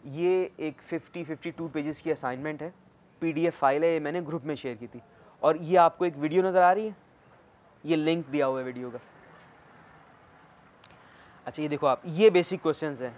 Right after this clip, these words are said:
what is Amazon एफ़ बी ए, एफ़ बी ए पी एल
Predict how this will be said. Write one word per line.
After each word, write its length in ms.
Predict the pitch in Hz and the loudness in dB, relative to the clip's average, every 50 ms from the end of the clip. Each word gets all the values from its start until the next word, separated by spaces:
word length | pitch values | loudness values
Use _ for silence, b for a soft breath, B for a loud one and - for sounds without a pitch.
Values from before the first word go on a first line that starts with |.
| - - | -4 0
what 200 | 156 165 147 175 | 0 2 2 2
is 120 | 175 151 147 | 0 -2 -2
Amazon 420 | 151 160 160 151 156 160 160 151 | -4 -4 -2 -2 -2 -2 -2 -2
एफ़ 180 | 135 151 156 131 | -2 -4 -4 -4
बी 220 | 127 160 156 143 | -6 -6 -4 -4
ए, 100 | 135 120 - - - - - - - - - - - - - - - - - - - - - - - - - - - - 160 | -6 -6 -10 -18 -20 -20 -20 -20 -20 -20 -20 -20 -20 -20 -20 -20 -20 -20 -20 -20 -20 -20 -20 -20 -20 -20 -20 -20 -6 -2 0
एफ़ 140 | 165 160 139 | 0 0 -2
बी 220 | 135 160 170 170 | -4 -4 -2 -2
ए 60 | 170 165 | -2 -2
पी 220 | - 165 156 143 | -4 -4 -2 -2
एल 140 | 131 120 | -2 -2